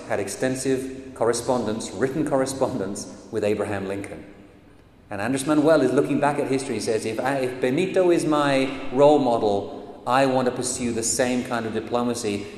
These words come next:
And it's nineteenth century diplomacy with President Trump.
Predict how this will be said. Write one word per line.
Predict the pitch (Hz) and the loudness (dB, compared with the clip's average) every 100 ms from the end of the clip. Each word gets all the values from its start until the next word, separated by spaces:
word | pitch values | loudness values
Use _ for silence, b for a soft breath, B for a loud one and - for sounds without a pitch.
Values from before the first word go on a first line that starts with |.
| - | -4
And | 127 | -2
it's | 135 131 | -2 0
nineteenth | 135 147 147 - 143 123 | 2 4 2 0 -2 -2
century | - 147 143 - 113 | 0 0 0 -2 0
diplomacy | 107 113 123 117 101 - 82 - - - - - - - | 0 2 2 2 0 -2 -6 -8 -14 -18 -20 -20 -10 -2
with | 117 - | -2 4
President | 120 107 98 - | 2 4 -2 -4
Trump. | 117 87 | -4 -4